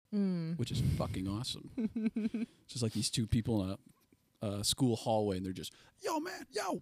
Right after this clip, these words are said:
Speaker 2: boom, and they just start going at it. It's
Speaker 1: Have you ever
Speaker 2: awesome.
Speaker 1: been in a fight?
Speaker 2: No, no. Well,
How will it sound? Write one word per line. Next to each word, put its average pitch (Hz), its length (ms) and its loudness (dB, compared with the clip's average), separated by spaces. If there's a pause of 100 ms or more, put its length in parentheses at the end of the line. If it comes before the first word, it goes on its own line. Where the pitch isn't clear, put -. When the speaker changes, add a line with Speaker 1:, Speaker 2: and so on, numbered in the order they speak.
(140)
Speaker 2:
boom, 127 400 12
and 113 100 -10
they 110 60 -8
just 110 160 -10
start - 220 -12
going 95 180 -6
at 104 220 -4
it. 87 80 -16 (100)
It's - 80 -6
Speaker 1:
Have 202 80 4
you 240 60 4
ever 269 80 2
Speaker 2:
awesome. 302 60 2
Speaker 1:
been 190 140 2
in 220 120 0
a 262 60 0
fight? 339 260 -2 (240)
Speaker 2:
No, 107 640 2
no. 202 360 6
Well, 165 400 2